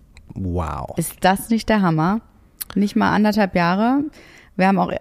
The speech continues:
Speaker 2: diverse Sommer- und Winterpausen immer dazwischen gehabt und trotzdem schon eins Komma drei Millionen Mal wurde sich das, das hier, ja, also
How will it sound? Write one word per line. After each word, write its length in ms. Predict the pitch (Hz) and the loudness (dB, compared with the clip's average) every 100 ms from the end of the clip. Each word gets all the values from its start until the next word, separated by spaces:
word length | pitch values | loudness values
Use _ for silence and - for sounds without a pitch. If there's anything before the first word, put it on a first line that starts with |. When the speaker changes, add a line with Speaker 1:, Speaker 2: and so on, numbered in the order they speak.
| - - - | -8 -8 -4
Speaker 2:
diverse 420 | 180 190 208 202 | 2 2 2 2
Sommer- 280 | 202 220 175 | 2 2 2
und 100 | 202 | 0
Winterpausen 580 | 247 220 - 156 151 | 0 -2 -2 -2 0
immer 200 | - 160 | -2 -2
dazwischen 460 | 156 - - 147 151 | -2 -4 -8 -4 -2
gehabt 360 | 151 165 196 - - - - - | 0 0 -2 -6 -20 -20 -18 -2
und 160 | 185 | -2
trotzdem 420 | - 208 - 233 220 | 0 -2 0 -2 0
schon 160 | 202 - | -2 -4
eins 440 | 180 196 240 - - | -2 0 0 -2 -6
Komma 340 | 214 202 202 | -2 0 0
drei 260 | 196 180 185 | -2 -2 0
Millionen 500 | 190 180 165 170 165 | 0 0 0 0 0
Mal 360 | 156 160 156 - - - - _ | 0 -2 -2 -6 -18 -20 -20 _
wurde 320 | 185 208 220 | 2 4 2
sich 260 | 190 180 - | 0 -6 -2
das, 500 | 170 185 - - - _ _ | 0 0 -4 -14 -18 _ _
das 280 | - 175 - | -2 0 -2
hier, 280 | - 147 - 165 | -4 -2 -2 0
ja, 320 | 165 208 190 | 2 4 4
also 200 | - 180 | 4 2